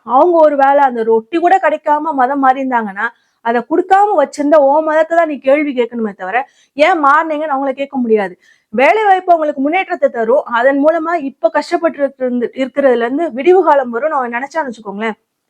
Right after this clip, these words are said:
அதுதான் சரி. ஏன்னா, கடவுளா சர்வைவலான்னு வரும்போது எல்லாரும் சர்வைவல் நோக்கி தான் போவாங்க.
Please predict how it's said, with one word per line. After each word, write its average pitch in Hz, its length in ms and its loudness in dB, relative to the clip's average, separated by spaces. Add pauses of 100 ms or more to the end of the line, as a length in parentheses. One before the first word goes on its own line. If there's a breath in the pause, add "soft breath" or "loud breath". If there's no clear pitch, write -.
(460)
அதுதான் 415 420 2
சரி. 370 480 0 (220 soft breath)
ஏன்னா, 339 420 2 (140)
கடவுளா 320 440 2 (180)
சர்வைவலான்னு 311 640 2
வரும்போது 269 460 -2
எல்லாரும் 294 520 0
சர்வைவல் 294 420 4
நோக்கி 254 300 -10
தான் 269 200 -4
போவாங்க. 226 320 -4